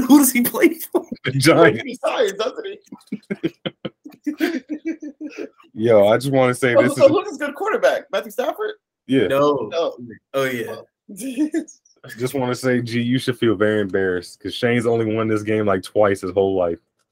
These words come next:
Speaker 3: Bro, but these, bro, I don't know, bro. I know Kenny Galladay was drafted in twenty seventeen. I thought that he was been in the league way longer.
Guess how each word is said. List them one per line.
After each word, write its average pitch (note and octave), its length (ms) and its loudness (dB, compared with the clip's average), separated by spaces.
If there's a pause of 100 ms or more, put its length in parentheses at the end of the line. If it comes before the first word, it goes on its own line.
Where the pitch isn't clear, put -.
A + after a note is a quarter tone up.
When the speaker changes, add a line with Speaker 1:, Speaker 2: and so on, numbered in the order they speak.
(340)
Speaker 3:
Bro, A3+ 340 4
but G3 200 -10
these, E4+ 260 -2 (340)
bro, F#3 240 0 (200)
I D4+ 100 0
don't - 100 -4
know, C#4 160 -4
bro. G#3 240 -2
I C4+ 140 2
know D4+ 160 -6
Kenny C4 260 -2
Galladay A3+ 400 4
was G3+ 140 -6
drafted G#3 320 0
in A3 80 -8
twenty A#3+ 220 -6
seventeen. A#3 520 0
I C#4 60 6
thought E4 140 0
that B3 100 -6
he D#4 80 -2
was A#3+ 160 -10
been B3 160 -6
in A3 60 -4
the G#3+ 80 -4
league G#3 180 -8
way B3 160 2
longer. D4 400 2